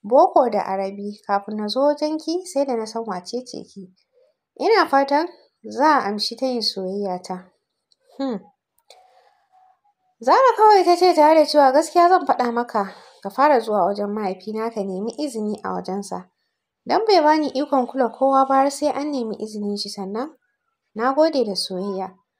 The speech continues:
Tana gama faɗar hakan ta juya ta shiga gida don ta tsani namiji mai yawan surutu.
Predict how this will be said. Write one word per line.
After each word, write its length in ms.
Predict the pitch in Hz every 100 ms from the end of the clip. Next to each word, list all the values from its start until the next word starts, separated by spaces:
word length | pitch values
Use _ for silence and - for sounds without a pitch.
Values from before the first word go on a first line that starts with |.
| _ _ -
Tana 300 | 415 440 370
gama 220 | 403 370
faɗar 240 | 277 277 311
hakan 220 | 320 294
ta 120 | 262 262
juya 300 | 285 277 247
ta 100 | 262
shiga 300 | 247 226 226
gida 320 | 226 220 220
don 220 | 254 262
ta 260 | - 302 339
tsani 280 | 302 247 220
namiji 340 | 220 226 214
mai 140 | 190 180
yawan 300 | 190 190 180
surutu. 560 | - 160 170 170 -